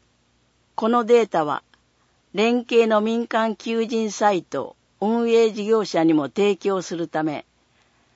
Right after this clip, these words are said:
当該求人サイトで表示されるようになります。問い合わせ先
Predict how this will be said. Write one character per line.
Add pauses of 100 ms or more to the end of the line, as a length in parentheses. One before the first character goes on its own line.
(440)
当
該
求
人
サ
イ
ト
で (440)
表
示
さ
れ
る
よ
う
に
な
り
ま
す。 (1600)
問
い
合
わ
せ
先